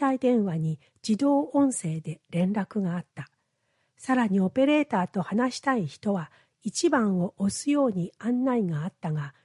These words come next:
未納はないのですぐに電話を切った。事例二、未納はないのに電力会社から未納料金があるので二時間後に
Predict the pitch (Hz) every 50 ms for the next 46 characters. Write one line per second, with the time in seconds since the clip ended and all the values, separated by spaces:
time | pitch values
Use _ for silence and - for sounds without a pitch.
0 | _ _ _ _ _ _ 208 202 214 247 262 262 254 240 247 240 220 233 240 254
1 | 233 214 185 160 156 165 165 - _ - - - 302 294 277 247 196 160 151 151
2 | - 165 185 214 226 247 233 190 196 202 202 - - - - _ _ - - -
3 | - _ _ _ _ _ _ _ _ _ _ _ _ _ _ _ _ _ _ _
4 | _ _ _ _ _ _ _ _ _ _ _ _ _ _ - 202 190 196 240 254
5 | 269 262 233 226 226 226 220 - _ _ _ _ _ _ _ _ _ _ _ _
6 | _ 214 214 220 220 226 269 294 311 311 302 294 285 277 - _ 254 262 277 277
7 | 254 233 202 175 165 165 165 156 - _ _ _ _ _ _ - 220 240 262 277
8 | 294 277 269 - 269 226 233 247 247 220 190 - 175 - - 160 156 151 147 -
9 | _ _ _ _ _ _ _ _ - 208 226 254 269 277 269 262 262 277 269 240
10 | - - 208 196 196 190 185 180 180 - - - 226 240 220 202 190 175 170 185
11 | 170 170 165 - _ _ _ _ _ 202 196 190 - 285 285 - 285 269 277 277
12 | 269 254 262 262 247 254 247 -